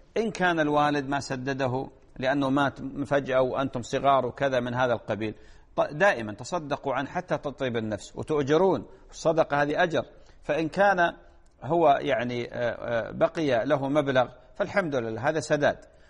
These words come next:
وإن لم يكن له مبلغ فلكم الأجر والثواب يا عبد القادر.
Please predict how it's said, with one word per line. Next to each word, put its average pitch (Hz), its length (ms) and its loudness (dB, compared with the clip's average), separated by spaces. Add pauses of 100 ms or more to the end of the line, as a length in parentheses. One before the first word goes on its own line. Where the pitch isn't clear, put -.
(160)
وإن 151 240 -2
لم 202 180 0
يكن 180 260 0
له 156 180 2
مبلغ 131 340 2 (100)
فلكم 185 380 -4
الأجر 175 300 -2
والثواب 180 500 2
يا 151 300 4
عبد 151 220 -2
القادر. 139 420 0